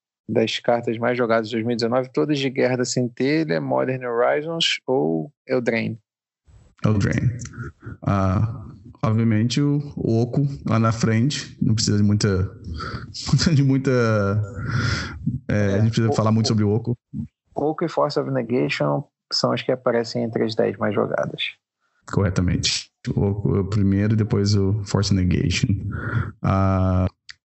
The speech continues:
Speaker 2: a Force Negation, você acha, eu comecei a ver alguns decks jogando com duas no main deck. Ah, o que que você acha da Force Negation? Qual que você,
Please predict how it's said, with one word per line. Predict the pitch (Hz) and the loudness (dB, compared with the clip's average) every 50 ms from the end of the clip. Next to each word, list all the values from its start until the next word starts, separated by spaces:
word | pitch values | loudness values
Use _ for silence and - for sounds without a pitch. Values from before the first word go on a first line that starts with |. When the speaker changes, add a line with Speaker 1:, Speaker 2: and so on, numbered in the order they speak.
| _ - | _ -4
Speaker 2:
a | 131 | -2
Force | 120 - 175 180 190 - - 196 | 0 2 2 2 4 4 2 2
Negation, | 180 156 143 135 131 127 123 110 123 | 2 2 2 4 4 2 2 2 2
você | 117 123 - 139 139 | 0 2 2 2 2
acha, | 139 139 - 147 123 117 110 107 101 98 98 92 - - - - - - - - - - - - - - - _ - | 2 2 2 2 2 2 0 0 0 0 0 0 -2 -4 -4 -4 -4 -6 -6 -8 -12 -14 -14 -12 -12 -12 -12 _ -4
eu | - 98 | -2 0
comecei | 104 127 127 127 123 - - 139 135 | 2 2 0 0 0 0 0 0 2
a | 123 | 2
ver | 131 131 | 2 2
alguns | 123 123 117 120 120 113 107 | 2 2 2 2 2 2 2
decks | 107 117 117 117 113 | 4 2 2 2 2
jogando | 117 107 113 113 110 | 2 2 2 2 2
com | 101 - 107 104 | 2 2 2 2
duas | 95 104 104 98 - 110 113 110 101 98 | 2 2 0 0 -2 -2 -2 0 2 2
no | 110 | 2
main | 101 101 98 95 95 92 | 4 4 2 2 2 2
deck. | - 98 101 107 113 117 113 113 113 - - - - - - | 2 2 2 2 2 2 2 0 -2 -6 -8 -8 -6 -2 0
Ah, | - 95 92 90 87 87 78 - - - - | 0 2 2 2 2 0 0 -2 -4 -4 -4
o | - 104 82 69 - - - - | -2 -2 -2 -2 -4 -10 -6 -2
que | - 127 131 | 0 0 0
que | - - | 2 0
você | 139 131 - - 123 | 0 0 2 2 2
acha | 113 113 113 117 120 | 2 2 2 2 2
da | 104 104 | 2 2
Force | 101 107 - 95 104 104 - | 0 0 0 0 0 2 2
Negation? | - - 98 98 95 92 - | 2 2 2 2 0 0 0
Qual | - 113 110 | 0 -2 0
que | 110 117 | 0 0
você, | 113 107 - - 107 101 98 - 107 | 0 2 2 2 2 2 0 0 -2